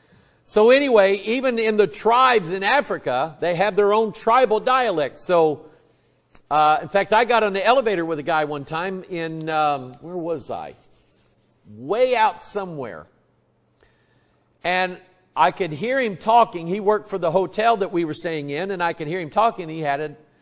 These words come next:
accent, and I said, "Where's your accent from?" He said, "I'm from Africa." And I said, "Yeah." I said, "What nation?" He said, "Kenya." I said, "Oh." I said, "Well, my son-in-law is from Kenya.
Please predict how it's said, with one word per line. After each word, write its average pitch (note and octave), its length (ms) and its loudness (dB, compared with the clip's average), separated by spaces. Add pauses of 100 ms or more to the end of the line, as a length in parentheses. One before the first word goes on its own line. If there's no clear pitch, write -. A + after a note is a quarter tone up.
(280)
accent, G#3 640 -2
and D#3 140 -6
I D#3 100 0
said, D3 560 -2 (720)
"Where's G#3+ 360 2
your A#3+ 100 2
accent B3+ 440 0
from?" A2+ 320 -6
He D#3+ 120 -8
said, D3+ 220 -8
"I'm D3+ 180 -2
from C3+ 240 -12
Africa." A#2+ 460 -8
And F#3 120 -10
I C#3 120 -8
said, C#3+ 180 -12
"Yeah." C3+ 280 -2
I D#3 140 -6
said, C3 280 -10
"What G3+ 260 0
nation?" B3+ 400 -6
He C#3 140 -12
said, A#2+ 320 -16
"Kenya." B3+ 380 -4 (1160)
I - 40 -20
said, F#3 220 -14 (100)
"Oh." D#4+ 500 8 (720)
I D#3+ 120 -4
said, F3 280 -6
"Well, E3 380 2
my D#3+ 340 2
son-in-law C4 840 0
is D#3 260 -6
from C3+ 300 -12 (580)
Kenya. C#3+ 520 -4